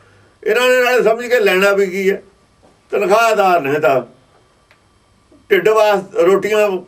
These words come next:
ਵਾਸਤੇ ਪੜ੍ਹਦੇ ਪੁੜ੍ਹਦੇ ਹੁੰਦੇ ਨੇ, ਵੀ ਰੋਟੀ ਮਿਲੇ। ਯੂਨੀਵਰਸਿਟੀਆਂ ਨੂੰ ਤਨਖਾਹ ਮਿਲਦੀ ਹੈ। ਹਾਂਜੀ।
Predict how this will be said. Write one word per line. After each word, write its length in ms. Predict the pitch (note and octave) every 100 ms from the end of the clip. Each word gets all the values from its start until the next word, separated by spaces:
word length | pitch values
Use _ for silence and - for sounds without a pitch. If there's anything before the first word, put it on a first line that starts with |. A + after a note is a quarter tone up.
| _
ਵਾਸਤੇ 440 | - E3+ F3 C#3 C#3+
ਪੜ੍ਹਦੇ 320 | D#3 E3+ F3
ਪੁੜ੍ਹਦੇ 280 | F3+ F#3 G3
ਹੁੰਦੇ 280 | D#3 E3 E3
ਨੇ, 180 | D#3 - - _ _ _ _ _ _ _ -
ਵੀ 60 |
ਰੋਟੀ 300 | D#3 D3+ D#3+
ਮਿਲੇ। 220 | C3 A2+ B2 - _ _ _ - - - _ _ _ - - _ E3+
ਯੂਨੀਵਰਸਿਟੀਆਂ 520 | F#3 G#3+ G#3 G3 G3+
ਨੂੰ 80 | D#3
ਤਨਖਾਹ 400 | B2+ - G3 E3+
ਮਿਲਦੀ 340 | F3+ F3 F3+
ਹੈ। 80 | - - _ _ _ _ _ _ _ _ _ _ _ _ _ _ _ _ _ _ _ _ _ _ A#2+
ਹਾਂਜੀ। 260 | A#3 G2